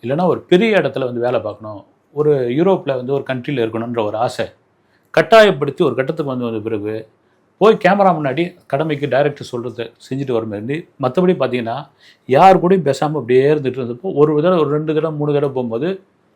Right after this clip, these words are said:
மனம் விட்டு பேசின ஒரு விஷயம் வந்து, அது ஒரு தொடரா கூட எழுதலாம். அது அவங்களுடைய பர்சனல். ஒரு,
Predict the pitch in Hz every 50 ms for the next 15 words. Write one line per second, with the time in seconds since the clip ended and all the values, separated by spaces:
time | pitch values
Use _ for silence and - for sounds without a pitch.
0 | _ _ - 113 113 131 165 190 196 185 180 185 156 131 151 147 143 147 139 123
1 | 113 117 110 110 - 135 120 110 101 113 - - 113 107 110 110 - - 139 151
2 | 175 185 190 185 180 180 170 156 143 143 143 143 143 170 190 - - _ _ -
3 | 117 107 98 98 107 113 110 110 120 113 120 131 139 - - 156 113 - - _
4 | _ _ _ _ - - - _ _ _ - 110 104 110 113 110 117